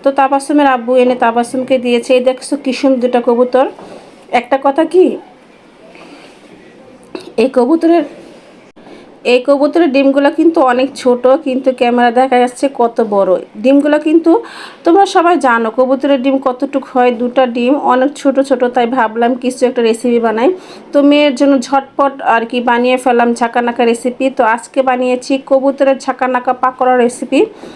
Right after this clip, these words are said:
তো দেখো কবুতরগুলো কিন্তু ডিমটা কিন্তু খুবই সুন্দর লাগতেছে। তো আমাদের, আমরা প্রায় প্রায় কবুতরের মাংস খাওয়া হয়। তো, আহ, তাবাসসুমের আবার বললাম না কবুতর পালে, ওখান থেকে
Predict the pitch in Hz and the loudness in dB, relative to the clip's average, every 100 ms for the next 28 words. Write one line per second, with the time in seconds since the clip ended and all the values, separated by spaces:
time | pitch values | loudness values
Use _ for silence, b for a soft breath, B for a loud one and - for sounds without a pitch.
0 | B B 330 254 277 277 277 294 294 302 | B B -2 2 2 2 0 0 0 0
1 | 311 285 302 302 311 294 269 277 285 285 | 0 0 0 0 0 0 2 2 2 0
2 | 285 - - 269 262 285 302 277 285 285 | -4 -4 -2 0 2 0 2 2 2 0
3 | 311 294 320 311 247 233 240 240 247 254 | -2 -2 -2 0 0 2 0 0 0 -2
4 | B B B 277 269 285 285 285 277 269 | B B B -2 2 2 2 2 2 2
5 | 277 277 277 269 269 294 285 269 262 294 | 2 0 0 0 0 2 2 2 -2 -6
6 | - 269 262 262 262 269 349 - 233 226 | -4 0 0 0 0 0 -2 -4 -2 0
7 | 233 233 - 214 226 226 226 240 254 269 | 0 -2 -6 -4 -4 -2 -2 -2 -2 0
8 | 269 262 247 240 254 285 262 254 233 254 | 2 2 0 0 2 2 0 -2 -4 -2
9 | 262 262 226 233 233 240 254 262 262 | -2 0 -2 0 -2 -2 -6 -4 0